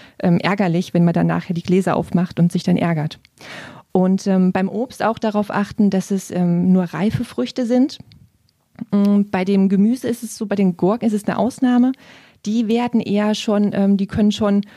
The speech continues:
vor der Reife geerntet werden, ganz klein quasi. Und da ist es sogar wichtig, ähm, bei Gurken, dass die regelmäßig geerntet werden,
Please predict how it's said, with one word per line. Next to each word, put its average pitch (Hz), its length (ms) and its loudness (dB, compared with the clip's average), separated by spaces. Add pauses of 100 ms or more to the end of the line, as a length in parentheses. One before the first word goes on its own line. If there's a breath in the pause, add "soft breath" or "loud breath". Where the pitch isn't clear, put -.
(140 loud breath)
vor 220 220 -2
der 202 180 0
Reife 202 260 0
geerntet 190 520 -2
werden, 233 500 0
ganz 185 260 -2
klein 190 400 0
quasi. 226 520 0 (460 loud breath)
Und 196 120 2
da 196 60 0
ist 214 80 0
es 214 80 -6
sogar 196 280 0
wichtig, 247 520 -2
ähm, 214 280 4
bei 196 160 -4
Gurken, 214 500 0 (340 soft breath)
dass 196 180 -2
die 180 120 -2
regelmäßig 202 520 0
geerntet - 440 -2
werden, 208 380 2